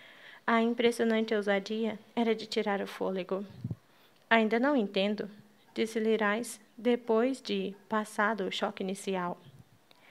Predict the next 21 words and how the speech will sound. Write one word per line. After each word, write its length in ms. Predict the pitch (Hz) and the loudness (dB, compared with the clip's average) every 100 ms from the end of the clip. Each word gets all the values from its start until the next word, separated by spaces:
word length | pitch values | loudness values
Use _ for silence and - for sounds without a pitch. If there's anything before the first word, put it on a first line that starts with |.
| - - - - - | -20 -20 -20 -8 4
"Como 340 | 392 440 320 | 4 6 4
isso 400 | 220 240 - 190 | 4 0 -4 -2
explica 1000 | 190 - - 233 233 - 196 180 175 - _ - | -2 -2 -4 -2 -2 0 0 0 -2 -8 _ 0
os 240 | 226 220 | 2 2
lâminas 640 | 214 214 254 233 185 190 - | 2 2 4 2 0 -2 -2
partidas?" 1000 | 214 202 - - 220 185 185 - - - - - - - - - - - - _ _ _ _ - | -4 -4 -8 -6 -6 -4 -4 -6 -12 -14 -20 -12 -10 -8 -8 -10 -18 -18 -20 _ _ _ _ -14
Lâminas 540 | - 208 202 277 214 196 | -4 -2 0 0 0 -2
partidas? 880 | 196 196 - 226 254 190 - - - _ _ - - - - - _ - _ _ - | -4 -4 -6 -6 -4 -4 -6 -12 -16 _ _ -20 -20 -20 -20 -20 _ -20 _ _ 4
Era 240 | 240 254 | 6 4
como 280 | - 381 339 | 0 -2 0
os 100 | 269 | 0
ilegítimos 680 | 247 226 220 220 214 196 | 2 2 0 -4 -4 -4
chamavam 560 | 202 202 196 190 190 175 | -2 -2 0 -2 -2 -4
os 100 | 185 | -4
espadas 440 | 190 - 214 190 185 | -8 -2 -2 -2 -4
de 100 | 185 | -6
prata, 460 | - - 185 - 185 _ - _ _ | -2 -2 -4 -12 -14 _ -20 _ _
por 140 | - 220 | -2 -2
causa 360 | 220 202 196 | 2 2 2
de 120 | 185 196 | -4 -6
sua 360 | - 202 196 | -4 -2 -2